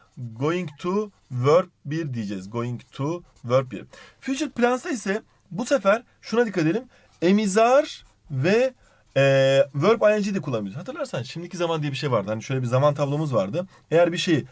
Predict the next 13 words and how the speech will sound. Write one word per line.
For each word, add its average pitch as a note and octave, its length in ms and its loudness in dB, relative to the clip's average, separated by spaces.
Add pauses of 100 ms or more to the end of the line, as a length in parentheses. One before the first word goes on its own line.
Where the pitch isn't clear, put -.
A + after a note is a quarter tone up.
(120)
now, B2+ 680 4
yani C3+ 220 2
şimdi B2 320 -4 (260)
veya D3 160 4
at D#3+ 260 0
the F3+ 80 -4
moment, E3 420 0 (180)
şu - 180 -2
anda G#3 160 4
yapıyorsak F3+ 380 -2
biz F#3+ 80 -4
ne A3 60 -2
diyorduk? G#3+ 240 -2